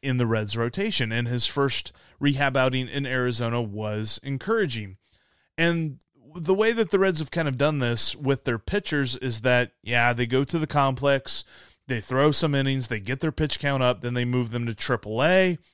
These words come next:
get them in front of almost major league talent to kind of get their final legs of the rehab going. He looked fantastic,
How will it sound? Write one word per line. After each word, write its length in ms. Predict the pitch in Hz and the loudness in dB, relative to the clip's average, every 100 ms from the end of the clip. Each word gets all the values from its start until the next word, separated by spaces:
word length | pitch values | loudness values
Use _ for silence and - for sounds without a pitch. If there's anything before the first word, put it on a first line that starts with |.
| _ _ - | _ _ -4
get 180 | 131 | -4
them 180 | - 123 | -2 -2
in 100 | 120 | -2
front 340 | 113 131 123 123 | -2 -2 0 0
of 300 | 117 110 - _ | 0 -2 -10 _
almost 500 | 165 165 165 165 - | -6 -2 0 0 0
major 280 | 147 139 139 | -2 -2 0
league 180 | 135 117 | -2 -2
talent 500 | 143 151 151 147 - - _ | 0 2 0 -2 -6 -20 _
to 100 | - | -6
kind 260 | - 147 139 | -2 -2 -2
of 120 | 120 | -4
get 200 | 117 139 | -2 -2
their 160 | 135 127 | 0 -2
final 580 | - 131 131 131 127 120 | -2 -4 -2 -2 0 0
legs 320 | 120 123 113 | 0 -2 -6
of 120 | 113 | -6
the 100 | 113 | -6
rehab 540 | 110 110 104 104 104 | -6 -8 -6 -6 -2
going. 300 | 135 180 87 _ _ _ _ _ _ _ _ _ _ _ | 0 0 -2 _ _ _ _ _ _ _ _ _ _ _
He 200 | 160 175 | 2 4
looked 300 | 156 147 - | 2 0 -4
fantastic, 920 | 139 135 120 120 113 - 120 113 | -2 -2 -2 0 0 -2 -2 -2